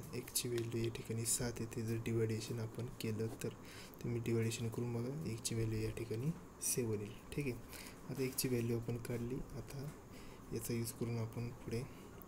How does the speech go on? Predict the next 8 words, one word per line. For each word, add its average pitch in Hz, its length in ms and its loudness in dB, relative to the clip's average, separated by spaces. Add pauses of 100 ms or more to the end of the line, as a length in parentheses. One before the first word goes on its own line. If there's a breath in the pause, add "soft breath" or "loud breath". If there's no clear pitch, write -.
वायची 120 380 2
value 110 240 4
काढूया. 110 380 -2 (260)
इथे 123 200 0
लिहू 113 240 2
आपण, 117 280 0 (2000 loud breath)
put 117 300 2 (1120)
the 120 260 4